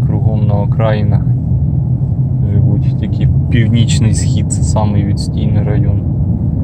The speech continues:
Район аеропорта. От уже трава зеленіє.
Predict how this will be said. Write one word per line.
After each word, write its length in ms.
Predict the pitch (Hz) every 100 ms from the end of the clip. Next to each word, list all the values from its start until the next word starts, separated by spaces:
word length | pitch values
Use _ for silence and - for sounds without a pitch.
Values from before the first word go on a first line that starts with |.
| - - - - 107
Район 380 | 107 107 110 -
аеропорта. 920 | 113 107 104 104 - 131 123 - 110 - 120 - - - - - - - - - - - -
От 140 | -
уже 200 | - 110
трава 460 | - - 110 110 110
зеленіє. 760 | - 107 104 - 123 120 113